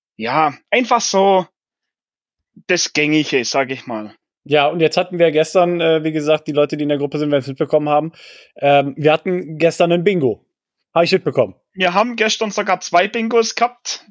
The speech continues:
Speaker 1: Die zwei
Speaker 2: Oh.
Speaker 1: haben sich's indirekt selber noch hingelegt. Ähm, wir haben zwar für uns mal die Regelung gehabt, wir sagen, wenn sich jemand selber dieses Bingo am Schluss parat macht, sprich den letzten Punkt rausholt,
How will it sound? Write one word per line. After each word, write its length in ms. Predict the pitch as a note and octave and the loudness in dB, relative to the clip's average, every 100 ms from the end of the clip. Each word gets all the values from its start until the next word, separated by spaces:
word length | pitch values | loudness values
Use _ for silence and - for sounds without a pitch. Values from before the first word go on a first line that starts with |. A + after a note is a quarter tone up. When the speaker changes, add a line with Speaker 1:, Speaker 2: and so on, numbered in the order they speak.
| - | -12
Speaker 1:
Die 120 | F#3 | -12
zwei 300 | - F3 F#3 | -2 0 2
Speaker 2:
Oh. 20 | |
Speaker 1:
haben 140 | F#3+ F#3+ | 0 -6
sich's 340 | G3+ F#3 - - | -8 -6 -6 -2
indirekt 560 | G#3+ A3 G#3 G#3 G#3 | -2 0 0 0 -2
selber 340 | - F#3 A#3+ A3+ | 2 2 2 0
noch 320 | A3 A3 - _ _ | 0 -2 -16 _ _
hingelegt. 760 | D#3+ G#3+ D#4+ G3 G3+ - - - _ _ _ _ _ _ _ _ _ _ | -2 -2 -2 -2 -2 -4 -18 -20 _ _ _ _ _ _ _ _ _ _
Ähm, 480 | E3+ F#3+ G3+ G3 _ _ _ | 2 2 -2 -8 _ _ _
wir 300 | D#3+ E3+ G#3 | -14 -4 0
haben 160 | C4+ B3 | 0 0
zwar 220 | - A3+ | 0 0
für 120 | A3+ | 2
uns 200 | A3+ B3+ | 0 2
mal 100 | A#3 | 0
die 80 | A3 | 0
Regelung 440 | G#3 G#3 A3 G#3 F3+ | 0 -2 0 -4 0
gehabt, 340 | F3+ G#3 _ | -2 -2 _
wir 80 | F3+ | -4
sagen, 580 | - E3 F3+ F#3 F3+ - _ - | 2 4 2 -4 -10 -14 _ -18
wenn 380 | D3 D3+ F3 F#3+ | -4 -2 -2 -4
sich 240 | F#3 E3+ | -8 -6
jemand 320 | E3+ E3+ D#3 D#3 | -4 -2 -2 -4
selber 540 | - E3+ A3 A3 F3+ | 0 2 2 2 0
dieses 380 | F3 E3+ E3 - | 0 -6 -6 -4
Bingo 380 | F3+ F#3 F3 D#3 | -4 -2 0 0
am 180 | A#2 D3 | 0 -2
Schluss 640 | - E3 E3+ E3 - - _ | -2 2 2 2 -2 -6 _
parat 500 | - F3 D3 D3 D#3 | 0 2 4 2 0
macht, 300 | C#3 G#2 - - | -6 -6 -6 -10
sprich 300 | - A#2+ - | -4 -6 -2
den 180 | C3+ C3 | 0 2
letzten 380 | D3 - D3 | 2 0 -2
Punkt 380 | - D3+ - - | 0 0 0 2
rausholt, 720 | D3 C#3+ - C3 A#2 A2 - | 2 2 0 0 0 -2 -14